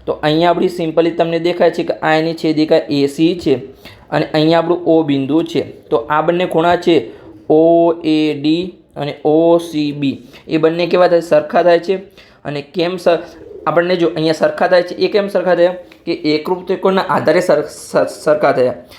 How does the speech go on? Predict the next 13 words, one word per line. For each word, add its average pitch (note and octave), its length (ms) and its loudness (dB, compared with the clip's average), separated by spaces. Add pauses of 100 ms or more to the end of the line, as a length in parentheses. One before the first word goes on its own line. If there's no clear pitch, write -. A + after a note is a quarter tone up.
(120)
અને D#3 220 -4
આમ E3 320 -2
છે F3 320 2
શું G3+ 260 0
એ? E3 160 2 (300)
એ D#3+ 160 4
છે - 320 -2
યુગ્મકોણ. F#3 580 2 (280)
અને D#3 80 -6
જો D#3+ 140 4
યુગ્મકોણ D#3 500 0
સરખા F#3 380 0
હોય F#3+ 220 2